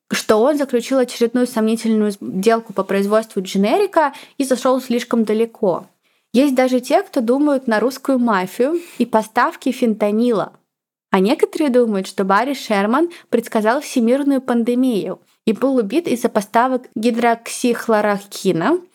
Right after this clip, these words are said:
лекарства, используемого для лечения аутоиммунных заболеваний, таких как артрит или волчанка, которое во время пандемии ошибочно рекламировалось как лекарство от ковид девятнадцать.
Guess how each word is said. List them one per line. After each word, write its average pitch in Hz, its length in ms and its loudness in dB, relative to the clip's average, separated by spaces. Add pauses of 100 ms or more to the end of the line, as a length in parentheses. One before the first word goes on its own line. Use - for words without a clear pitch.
(220)
лекарства, 240 640 0
используемого 233 920 0
для 202 280 0
лечения 247 480 0
аутоиммунных 226 680 0
заболеваний, 214 680 -2
таких 190 320 -6
как 233 240 -4
артрит 247 400 -2
или 220 160 2
волчанка, 220 720 -2 (320)
которое 254 340 2
во 240 80 2
время 233 220 0
пандемии 214 640 0
ошибочно 247 640 -2
рекламировалось 220 600 0
как - 180 -6
лекарство 208 480 0
от 214 80 -8
ковид 196 320 0
девятнадцать. 220 1000 -4